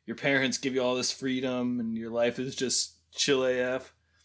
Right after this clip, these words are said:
That's what I thought high school was gonna be like, and probably because of movies like this in part. But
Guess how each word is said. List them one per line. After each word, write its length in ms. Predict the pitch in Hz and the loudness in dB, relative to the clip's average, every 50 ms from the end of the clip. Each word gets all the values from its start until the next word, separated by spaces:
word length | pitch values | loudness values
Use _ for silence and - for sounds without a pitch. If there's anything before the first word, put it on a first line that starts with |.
| _ _ _ _ _ - | _ _ _ _ _ 0
That's 200 | 135 147 156 - | 0 2 2 4
what 120 | 180 170 | 4 6
I 80 | 160 147 | 6 6
thought 420 | 147 - 147 135 131 123 110 - | 6 4 4 4 4 2 0 -4
high 160 | - - 139 135 | -2 0 0 2
school 240 | - - - 120 | 2 0 -2 -4
was 100 | 117 117 | -6 -6
gonna 160 | - 123 117 110 | -6 -6 -6 -6
be 180 | 104 117 117 | -6 -6 -4
like, 380 | 110 104 104 104 101 - - - - | -4 -4 -4 -6 -6 -10 -14 -18 -18
and 120 | 135 117 | -16 -4
probably 460 | - 143 139 147 147 147 131 135 127 | 2 2 4 4 4 2 2 0 0
because 380 | 120 127 120 - 151 139 127 131 | 0 -2 -2 0 0 0 0 -2
of 160 | 123 - - | -4 -6 -4
movies 320 | 123 123 120 123 123 117 | -4 -2 -2 -2 -4 -4
like 220 | 113 107 110 104 - | -4 -6 -6 -6 -6
this 220 | 113 107 - - | -4 -2 -2 -2
in 120 | 113 107 101 | -2 -4 -6
part. 360 | - 123 117 110 92 - - _ _ _ _ _ _ - | -6 -6 -6 -6 -6 -8 -12 _ _ _ _ _ _ -8
But 260 | 110 104 95 - - | -6 -6 -6 -8 -10